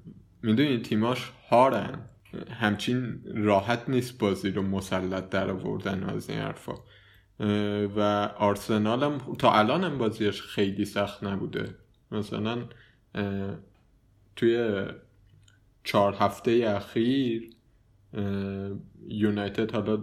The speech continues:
بازی سختی بود که اوبامیانگ اتفاقاً اونجا گل زد، بعد با بورنموث و شفیلد و کریستال پالاس بازی داشت. هیچ کدوم بازی سختی به اون معنی نیست، ولی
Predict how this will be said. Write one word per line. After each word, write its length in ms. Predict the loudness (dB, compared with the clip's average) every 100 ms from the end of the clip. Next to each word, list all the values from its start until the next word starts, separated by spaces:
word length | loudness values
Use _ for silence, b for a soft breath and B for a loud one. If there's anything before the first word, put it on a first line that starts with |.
| -4 -6 -4
بازی 280 | -2 0 -2
سختی 440 | -2 -2 -2 -2 -2
بود 220 | 0 -2
که 120 | 0
اوبامیانگ 600 | 0 0 -2 -2 -2 -2
اتفاقاً 500 | -2 -4 -4 -2 -2
اونجا 280 | -4 -2 -2
گل 240 | 0 0
زد، 380 | 0 -2 -2 -2
بعد 240 | -4 -2
با 120 | -2 -4
بورنموث 720 | 0 0 0 -2 -4 -4 -4
و 80 | -6
شفیلد 640 | -2 -4 -2 -4 -4 -4
و 400 | -2 -2 -6 -10 -18 _ -4
کریستال 400 | -2 -2 -4 -4
پالاس 380 | -4 -2 -4 -6
بازی 300 | -8 -8 -8
داشت. 340 | -10 -10 -20 _ _ -6
هیچ 180 | -6
کدوم 220 | -4 -6 -2
بازی 320 | -2 -2 -4
سختی 580 | -4 -4 -4 -4 -2 -2
به 80 |
اون 180 | -2 -6
معنی 340 | -6 -6 -6 -6
نیست، 320 | -8 -10 -8
ولی 360 | -6 -6 -8